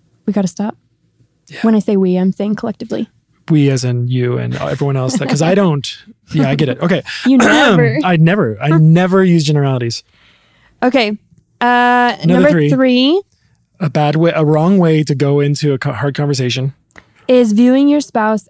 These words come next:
Speaker 1: as the enemy rather than
Speaker 2: So, yeah, going in on opposite
Speaker 1: Okay.
Speaker 2: sides.
Speaker 1: Yeah.
Speaker 2: Which is hard,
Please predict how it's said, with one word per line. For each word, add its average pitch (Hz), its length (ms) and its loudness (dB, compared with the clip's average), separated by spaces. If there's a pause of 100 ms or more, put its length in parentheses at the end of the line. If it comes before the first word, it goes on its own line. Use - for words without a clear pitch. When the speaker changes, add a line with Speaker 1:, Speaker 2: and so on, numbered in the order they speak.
Speaker 1:
as 202 280 -2
the - 180 -6
enemy 196 540 0
rather 226 340 0
than 214 420 -2
Speaker 2:
So, 165 240 -2
yeah, 143 160 -2
going 156 280 2
in 147 100 2
on 139 180 0
opposite 131 360 -6
Speaker 1:
Okay. 113 60 -4
Speaker 2:
sides. 117 480 -6
Speaker 1:
Yeah. 208 180 -4 (640)
Speaker 2:
Which 160 160 0
is 151 100 0
hard, 160 360 0